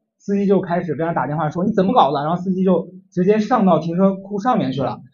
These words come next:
然后他自己慢慢出去了，然后那司机就还，还说，就说，“你怎么拎这么小个包还让我等你那么久？”然后他就顿了一下，跟司机说，“哎，那我这不是腿脚不好吗？” <laughs> 我说，“你这不是真诚，你这是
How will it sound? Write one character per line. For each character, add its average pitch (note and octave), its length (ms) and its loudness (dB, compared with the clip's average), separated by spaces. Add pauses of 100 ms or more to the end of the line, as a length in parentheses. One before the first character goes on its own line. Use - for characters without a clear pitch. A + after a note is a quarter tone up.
(160)
然 F#3+ 140 6
后 G#3 60 0
他 G#3+ 160 0
自 A3 120 -2
己 E3+ 60 0
慢 F3 160 0
慢 F3+ 140 0
出 F3+ 180 -4
去 F3+ 100 -2
了， B2+ 200 -4 (220)
然 F3 120 0
后 G3+ 60 2
那 G3+ 60 2
司 G3+ 180 -2
机 F#3+ 180 2
就 F3 140 -4
还， E3 100 -4 (180)
还 G#3 140 0
说， D#3+ 220 2
就 - 180 -8
说 G3+ 120 0
，“你 B3+ 100 4
怎 A#3+ 80 0
么 C4+ 60 2 (180)
拎 E4 120 4
这 F4 80 4
么 D4+ 100 4
小 E3+ 140 2
个 F3 60 4
包 G3+ 140 4
还 F3 100 -4
让 G3+ 140 2
我 E3+ 80 -2
等 F#3 160 0
你 F3 40 2
那 B3 80 2
么 G#3 100 2
久？” C#3 240 -2 (500)
然 F3+ 100 0
后 F#3 80 0
他 G3+ 100 0
就 G3 380 2 (320)
顿 B3 160 2
了 D#3 80 -2
一 C#3+ 60 -6
下， D3 160 -4
跟 D#3+ 160 -4
司 E3 120 -6
机 D#3 140 -2
说 D3 360 -2 (420)
，“哎， C#3 280 -12
那 F3+ 140 -4
我 D3+ 100 -4
这 E3+ 140 -6
不 D#3 80 -10
是 - 120 -10
腿 C#3+ 200 -6
脚 D3 160 -6
不 C3+ 120 -12
好 C3 200 -10
吗？” A2+ 80 -14 (800)
<laughs> - 500 -2
我 A#3+ 60 -2
说 D#4+ 160 4
，“你 B3+ 120 -2
这 B3+ 240 2
不 G#3+ 100 -2
是 A3+ 120 0
真 A3 220 2
诚， D#3 300 0
你 D#3 80 -2
这 G#3 100 4
是 G3 420 2